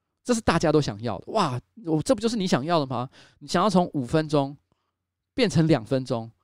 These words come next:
哇，变得好快，跟东京一样，超棒的。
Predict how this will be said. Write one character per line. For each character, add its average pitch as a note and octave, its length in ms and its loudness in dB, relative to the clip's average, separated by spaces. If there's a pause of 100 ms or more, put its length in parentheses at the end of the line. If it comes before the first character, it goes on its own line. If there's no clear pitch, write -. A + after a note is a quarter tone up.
(140)
哇， G3+ 140 -2
变 C4+ 140 2
得 G3 80 2
好 C3 160 0
快， A#2+ 340 0
跟 G3 180 -2
东 G3 180 4
京 F#3+ 240 -6
一 C3 100 -6
样， A#2 240 -2 (140)
超 G3 240 6
棒 F3+ 260 4
的。 F2+ 160 -12